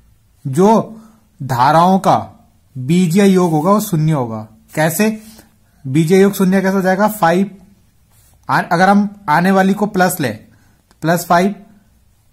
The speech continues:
प्लस टू और जाने वाली को माइनस ले तो माइनस सेवन, तो ये कितना हो जाएगा, टोटल ज़ीरो हो जाएगा, ठीक है। तो यही इसकी डेफिनेशन है, किसी वैद्युत परिपथ में किसी भी संधि पर मिलने वाली धाराओं का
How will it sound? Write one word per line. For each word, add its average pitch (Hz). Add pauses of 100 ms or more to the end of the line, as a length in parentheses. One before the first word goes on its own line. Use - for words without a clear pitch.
(220)
प्लस 165
टू 202 (320)
और 147
जाने 165
वाली 185
को 190
माइनस 170
ले 185
तो -
माइनस 156
सेवन, 123 (360)
तो 151
ये 165
कितना 180
हो 196
जाएगा, 175
टोटल 131 (280)
ज़ीरो 147
हो 190
जाएगा, 196 (520)
ठीक 214
है। 254 (360)
तो 143
यही 170
इसकी 214
डेफिनेशन 185
है, 151
किसी 196
वैद्युत 170
परिपथ 165
में 160
किसी 190 (380)
भी 180
संधि 175
पर 180
मिलने 160
वाली 165
धाराओं 143
का 160